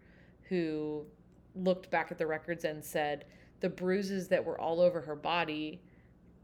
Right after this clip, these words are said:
uh, basically because she fell down and then died a day or two later, could have been because of, like, her brain and her organs failing.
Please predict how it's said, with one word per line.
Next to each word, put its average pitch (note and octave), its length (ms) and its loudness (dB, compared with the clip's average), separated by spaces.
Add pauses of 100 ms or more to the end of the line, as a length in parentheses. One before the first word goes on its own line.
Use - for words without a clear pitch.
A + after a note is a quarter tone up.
(260)
uh, D#3+ 260 0 (300)
basically F3+ 500 2
because E3+ 840 -2
she - 180 -10
fell E3 300 -2
down D#3+ 340 -2
and D#3 120 -6
then D3+ 200 -6
died D3+ 420 -2 (520)
a F3+ 100 4
day D#3 360 0
or D3+ 100 -4
two D3+ 300 -6
later, D#3 560 2 (500)
could G3+ 200 0
have E3+ 300 -2
been D#3 340 -2 (140)
because E3+ 800 -2
of, D#3+ 240 -2
like, D3+ 200 -4
her - 160 -2
brain D#3 520 -4
and D3+ 100 -10
her D3+ 220 -6 (340)
organs D#3+ 480 -2
failing. B2+ 500 -8